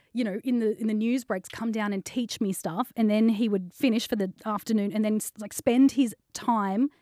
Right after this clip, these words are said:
out of work teaching someone he barely knew how to do radio. And,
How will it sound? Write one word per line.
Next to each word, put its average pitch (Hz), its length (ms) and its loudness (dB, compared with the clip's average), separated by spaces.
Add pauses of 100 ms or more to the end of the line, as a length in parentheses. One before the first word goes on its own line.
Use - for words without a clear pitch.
(140)
out 226 160 -4
of 262 160 -4
work 208 340 2 (240)
teaching 285 320 0
someone 254 280 2
he 196 120 -2
barely 214 480 2
knew 220 440 2
how 202 160 -2
to 196 100 -2
do 190 180 -4
radio. 151 540 -4 (580)
And, 220 380 2